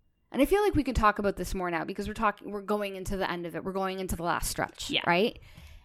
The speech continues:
Speaker 1: And it's like, I've been noticing more and more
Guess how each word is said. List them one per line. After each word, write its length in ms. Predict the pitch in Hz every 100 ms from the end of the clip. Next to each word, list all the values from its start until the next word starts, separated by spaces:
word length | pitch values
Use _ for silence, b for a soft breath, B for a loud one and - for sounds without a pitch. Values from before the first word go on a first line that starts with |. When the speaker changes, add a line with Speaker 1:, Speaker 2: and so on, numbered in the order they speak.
| _ 202
Speaker 1:
And 140 | 214
it's 200 | - -
like, 500 | 220 208 208 - - _ _ _ _ _ _ _ _ _ _ _ _ _ _ _ _ -
I've 240 | 247 269
been 160 | 302 277
noticing 540 | 226 220 220 226 220
more 240 | 196 202 190
and 140 | 190
more 500 | 180 175 165 151 180